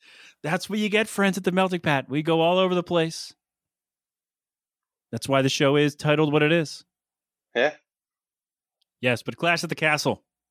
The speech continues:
Speaker 1: tomo-, today. When you li-, if you listen when this comes out, if you listen on Mondays, then it happened two days ago. And, uh, hope we were right on all our things. Or not. We're not betting. Do you bet on this?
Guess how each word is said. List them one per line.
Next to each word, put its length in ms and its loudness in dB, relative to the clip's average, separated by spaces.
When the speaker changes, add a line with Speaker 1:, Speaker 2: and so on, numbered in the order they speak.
Speaker 1:
tomo-, 220 0
today. 400 -2
When 120 -4
you 80 2
li-, 180 2
if 120 -4
you 60 -2
listen 280 0
when 100 0
this 120 -2
comes 220 0
out, 160 2
if 80 -14
you 80 -6
listen 240 -2
on 160 0
Mondays, 560 -2
then 100 -4
it 80 -2
happened 320 -2
two 100 -6
days 200 -2
ago. 260 -8
And, 240 -2
uh, 200 0
hope 180 -2
we 80 0
were 120 0
right 240 -2
on 120 -4
all 100 4
our 100 4
things. 420 -6
Or 100 2
not. 200 2
We're 80 0
not 140 0
betting. 280 -2
Do 100 -2
you 80 2
bet 180 0
on 120 2
this? 300 -4